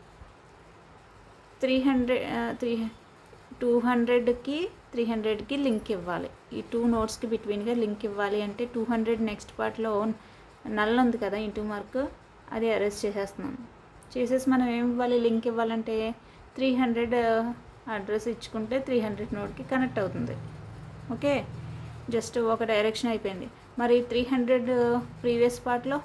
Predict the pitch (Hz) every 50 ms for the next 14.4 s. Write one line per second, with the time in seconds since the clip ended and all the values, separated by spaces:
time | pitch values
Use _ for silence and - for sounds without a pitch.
0 | - - - - - - - - - - - - - - - - - - 233 226
1 | 226 226 226 233 233 226 226 220 220 214 - 220 214 196 202 202 208 - - -
2 | 226 220 233 233 240 226 214 202 208 208 214 240 226 208 208 208 202 - 196 196
3 | - - 190 185 180 185 202 - - - - - - - - - - 196 185 185
4 | 196 196 220 226 220 202 196 220 254 294 339 330 294 226 220 208 196 190 - -
5 | 226 220 - 202 190 185 180 180 - 180 170 190 190 214 - - - - - -
6 | - - - - - - - - - - - 233 - 285 285 277 277 - - -
7 | - - - - 226 240 240 240 240 233 208 196 208 233 247 - 254 233 220 202
8 | 185 185 185 - - - - - - - - - 226 233 233 - - 285 269 -
9 | 254 254 254 247 269 254 254 269 269 254 254 262 247 233 226 226 220 214 226 247
10 | - - - - - 226 233 226 226 220 - - - - 269 262 262 262 269 269
11 | 262 254 240 247 240 254 240 240 240 247 254 - - - - - - - - -
12 | 247 226 220 214 208 196 185 190 220 226 - 254 247 240 247 254 269 262 247 240
13 | 233 233 240 233 - 240 233 226 220 214 214 208 - - 269 277 262 233 214 202
14 | 202 202 190 185 180 180 180